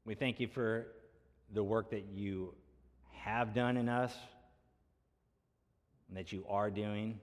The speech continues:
and that you will continue to do. We thank you that you look at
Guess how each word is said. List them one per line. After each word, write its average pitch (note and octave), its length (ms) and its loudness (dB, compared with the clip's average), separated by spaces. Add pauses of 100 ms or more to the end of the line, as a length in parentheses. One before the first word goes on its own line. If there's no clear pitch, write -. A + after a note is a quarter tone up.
(200)
and F#2+ 100 -8
that G2 80 -8
you G2+ 140 -2
will G#2 140 0
continue G2+ 420 -4
to G2 120 -10
do. G2 260 2 (320)
We G2 120 -4
thank A#2+ 220 2
you A2 100 2
that G#2 180 0
you A2 100 0
look G#2+ 280 0
at G2+ 380 0